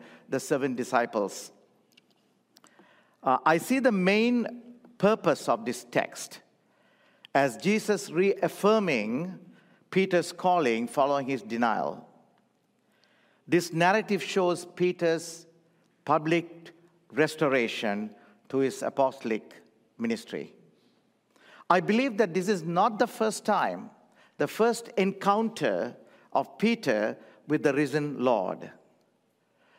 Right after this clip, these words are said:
Jesus most likely appeared to Peter before he appeared to the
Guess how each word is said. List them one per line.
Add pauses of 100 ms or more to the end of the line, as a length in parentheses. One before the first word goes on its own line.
(160)
Jesus
most
likely (260)
appeared
to
Peter
before
he
appeared
to
the